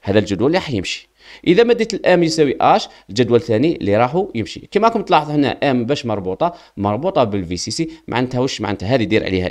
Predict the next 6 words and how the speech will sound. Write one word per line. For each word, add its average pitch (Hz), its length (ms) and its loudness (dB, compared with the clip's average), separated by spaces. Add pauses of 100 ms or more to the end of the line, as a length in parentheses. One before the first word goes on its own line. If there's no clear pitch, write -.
اكس 156 340 -2 (220)
واخدم 107 380 0
بالجدول 101 460 0 (120)
ام 104 200 2
يساوي 101 540 0 (260)
اش. 82 280 -2